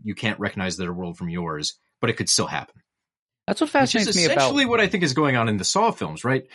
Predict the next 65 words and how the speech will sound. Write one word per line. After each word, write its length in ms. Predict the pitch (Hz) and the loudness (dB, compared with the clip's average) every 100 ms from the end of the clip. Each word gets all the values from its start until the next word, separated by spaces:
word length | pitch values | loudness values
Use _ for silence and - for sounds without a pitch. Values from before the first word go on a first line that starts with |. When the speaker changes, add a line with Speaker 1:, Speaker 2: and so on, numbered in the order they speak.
| - - | -20 -18
Speaker 1:
It's, 300 | - 127 120 | -2 0 0
Speaker 2:
Yeah. 60 | 147 | 0
Speaker 1:
it's 100 | - | -4
still, 220 | - 220 | 0 2
like, 260 | 147 113 101 | 4 2 0
it's 200 | 123 - | -4 -2
such 180 | 180 151 | 0 0
a 60 | |
grim, 400 | 98 107 127 123 | -2 0 2 2
gritty, 540 | 98 98 113 113 113 104 | 0 0 2 4 4 2
nasty, 440 | 104 107 117 - | 0 0 0 0
slimy 460 | 110 - 107 110 101 | 0 0 0 2 0
world. 460 | 92 98 113 113 - _ _ _ _ _ _ _ - | 0 -2 0 -4 -10 _ _ _ _ _ _ _ -6
But 80 | 156 | -2
just 160 | 196 180 | 2 2
imagine 260 | 165 139 | 2 2
if 80 | 131 | 2
you 80 | 131 | 2
were, 80 | 117 | 2
like, 320 | 117 101 - _ _ _ - | 2 0 -2 _ _ _ 0
in 140 | 131 | 2
the 80 | 117 | 2
worst 240 | 117 117 | 2 0
part 160 | - 113 | 2 0
of 80 | 90 | 0
Detroit 520 | 95 - 107 101 - | -6 0 2 2 0
and 120 | 107 | -2
there 80 | 104 | 0
was 100 | 101 | 0
a 40 | 98 | 2
guy 160 | 101 | 0
with 120 | 98 92 | 0 -2
a 20 | |
vendetta 380 | 98 92 95 90 | -4 0 0 0
because 200 | 90 85 | -4 -4
he 60 | |
was 140 | 85 76 | -6 -4
dying 400 | 82 82 80 76 | -4 -4 -6 -10
and 100 | 80 | -8
he 140 | 82 | -4
had 160 | 87 82 | -4 -4
a 80 | |
lot 400 | 90 120 147 117 | -4 0 2 2
of 80 | 98 | 0
engineering 360 | 104 85 92 82 | -2 -2 -4 -4
experience. 540 | - 82 62 62 - _ _ _ _ | -8 -8 -10 -10 -12 _ _ _ _
Not 140 | 254 - | -2 0
saying 140 | 185 | 2
he 100 | 143 | 2
would 100 | 123 | 2
make 240 | 113 127 _ | 2 -2 _
this. 560 | 120 101 110 160 82 - | -12 -4 0 2 0 -2
This 180 | 120 - | -4 -2
takes 240 | 110 92 | -2 -2
probably 360 | - - 95 90 | -4 -2 -2 -2
a 60 | |
superhuman 500 | - - 98 92 95 | -2 -2 -4 -4 -4
amount 220 | 92 90 80 | -2 -2 -2
of 60 | |
effort 260 | 92 - 76 | -6 -6 -12
to 80 | 78 | -10
make 180 | 82 | -8
<laughs> 60 | - | -2
happen, 400 | 151 - 175 120 | -2 0 -2 -2
but 340 | 156 156 - | -2 -4 -4